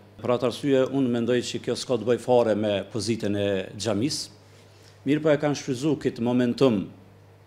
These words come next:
tek xhamia me qëllim që me i dhonë konotacion ndoshta edhe fetar. Mirë po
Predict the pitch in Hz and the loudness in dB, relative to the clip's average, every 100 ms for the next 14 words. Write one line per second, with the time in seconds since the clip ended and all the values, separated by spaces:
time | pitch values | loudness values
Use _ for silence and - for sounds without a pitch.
0 | - - - 143 - 101 90 113 110 139 | -20 -8 0 0 -2 -8 -2 0 2 0
1 | 143 131 123 120 117 131 - 113 110 110 | 2 0 -2 -4 -2 -2 -2 -2 0 0
2 | 107 123 113 113 110 110 110 - 117 107 | 0 0 -2 -2 -2 0 -2 -2 -2 -2
3 | 90 98 113 - 120 117 131 120 110 101 | -4 -4 -4 0 0 2 0 2 2 2
4 | - - - - - - - - - - | -4 -20 -20 -20 -20 -20 -20 -20 -20 -20
5 | - - - 104 131 143 147 | -20 -20 -8 -2 0 0 0